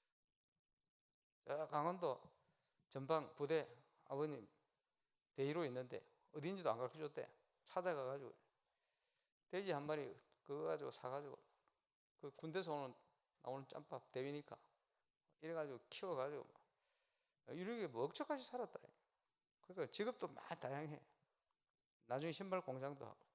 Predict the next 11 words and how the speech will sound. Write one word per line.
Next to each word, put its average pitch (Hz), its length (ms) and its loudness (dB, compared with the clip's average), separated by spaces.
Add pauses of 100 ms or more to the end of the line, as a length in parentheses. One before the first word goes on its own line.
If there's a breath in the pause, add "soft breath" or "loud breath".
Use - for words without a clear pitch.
옷 156 200 -2
장사 156 340 -4
뭐, 123 240 -6
뭐 - 240 -18 (140)
할 139 160 -4
거 151 120 -4
없이, 147 260 -10 (1120 soft breath)
예, 107 300 -6 (1400)
신발 196 180 -2
공장 151 280 4
하는데 147 300 -2